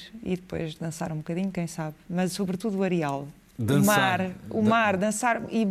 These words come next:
Speaker 1: e nadar muito. Nadar, nadar,
Speaker 2: Também adoro
Speaker 1: nadar.
Speaker 2: de nadar, sim.
Speaker 1: O nadar é, é,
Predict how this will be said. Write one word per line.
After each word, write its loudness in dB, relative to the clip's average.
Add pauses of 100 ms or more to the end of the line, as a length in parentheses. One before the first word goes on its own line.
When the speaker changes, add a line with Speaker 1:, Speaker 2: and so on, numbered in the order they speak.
(140)
Speaker 1:
e 4
nadar 4
muito. 2
Nadar, 2
nadar, 2
Speaker 2:
Também 2
adoro 4
Speaker 1:
nadar. 0
Speaker 2:
de 0
nadar, 0
sim. -10
Speaker 1:
O -2
nadar 2
é, 0 (760)
é, -8